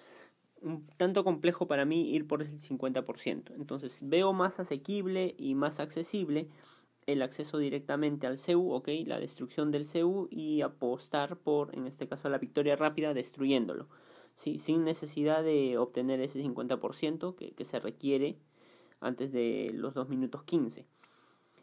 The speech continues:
Entonces vamos a ir por, por esa táctica, ok, chicos, sí, como les digo, el oponente, pues, en las defensivas aparentemente no está muy fuerte, excepto, creo, en los generales, ¿no? Tiene nivel treinta y dos, veintitrés y veintiuno, o sea, son generales muy fuertes, en verdad,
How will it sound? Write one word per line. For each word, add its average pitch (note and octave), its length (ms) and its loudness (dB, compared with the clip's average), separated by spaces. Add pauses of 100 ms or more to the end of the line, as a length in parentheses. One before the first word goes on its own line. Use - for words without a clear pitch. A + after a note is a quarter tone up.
(100)
Entonces E3 360 0
vamos A3 320 2
a E3+ 60 2
ir F3+ 300 0
por, D3+ 240 4
por C#3+ 240 0
esa D#3 240 -2
táctica, D3+ 400 -2
ok, C#3 220 -2
chicos, D#3 340 -6
sí, E3+ 220 -2
como B2 240 -4
les C3+ 100 -4
digo, D3+ 140 4
el D3+ 80 4
oponente, D3+ 400 -2
pues, C#3 220 -6
en B2+ 80 -4
las B2+ 120 -6
defensivas D3+ 800 -2
aparentemente D#3+ 640 0
no E3 60 -2
está E3 160 -4
muy D#3+ 140 -4
fuerte, C3+ 520 0
excepto, - 500 -2
creo, C#3 320 0
en C3 280 -2
los A#2 100 -2
generales, B2 480 0
¿no? C3+ 140 -4
Tiene B2+ 320 -4
nivel B2 260 -2
treinta A#2+ 240 -4
y A#2 60 0
dos, D#3 180 2
veintitrés C3+ 460 -8
y - 20 -8
veintiuno, A#2+ 440 -4
o - 40 -16
sea, - 140 -12
son C3 180 -14
generales B2+ 540 -4
muy C#3+ 220 0
fuertes, D3 520 2
en - 120 -10
verdad, C3 300 -2